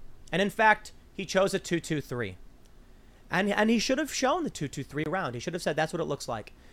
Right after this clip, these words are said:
He could have then held up a four fifty Bushmaster or four fifty-eight SOCOM or a fifty B M G. And he could have said, "Listen," and here's how I'd put it. Kyle Rittenhouse chose an A R fifteen, a, one of the most common self-defense weapons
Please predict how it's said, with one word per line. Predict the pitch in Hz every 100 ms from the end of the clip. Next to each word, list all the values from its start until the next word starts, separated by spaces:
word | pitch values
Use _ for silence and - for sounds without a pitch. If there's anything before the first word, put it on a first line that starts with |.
| -
He | 202
could | 240
have | 240 226
then | 240
held | 190 196 202
up | 190
a | 139
four | - 170 190
fifty | 196 196 214
Bushmaster | 151 180 190 190 180 180 - 190
or | 139
four | - 175
fifty-eight | - 185 - 190 185
SOCOM | - 175 - 185 175 175
or | 170
a | 165
fifty | 247 285 - 285
B | 240 294 294
M | 285 269
G. | 226 185 - - - - - - - - - - - - - -
And | 208
he |
could | 202 233
have | 208
said, | - 165
"Listen," | 151 - 95 - - - - -
and | 143
here's | 214 214
how | 220
I'd | 220
put | - 220
it. | - - - - - - - - - - -
Kyle | 185 247
Rittenhouse | 254 233 190 151 - - - - -
chose | - 185 214
an | 202
A | 196
R |
fifteen, | 196 185 - 202 165 110
a, | 139 -
one | 143 196
of |
the | 202
most | 160 - -
common | - - 196 214 226 233 - - -
self-defense | - 190 202 - 208 - 175 -
weapons | 156 151 151 143 -